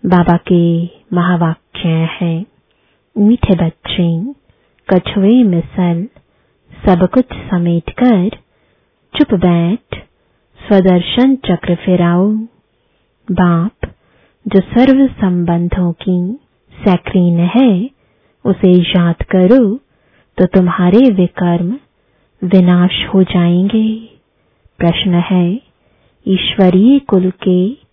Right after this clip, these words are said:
बच्चों प्रति बाप की श्रीमत क्या है? उत्तर है, तुम जब ईश्वर के बच्चे बने, उनके सम्मुख बैठे हो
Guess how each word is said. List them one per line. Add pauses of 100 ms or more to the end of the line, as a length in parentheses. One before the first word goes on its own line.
(400)
बच्चों
प्रति (480)
बाप
की
श्रीमत (580)
क्या
है? (640)
उत्तर
है, (800)
तुम
जब (720)
ईश्वर (140)
के (400)
बच्चे
बने, (720)
उनके
सम्मुख
बैठे
हो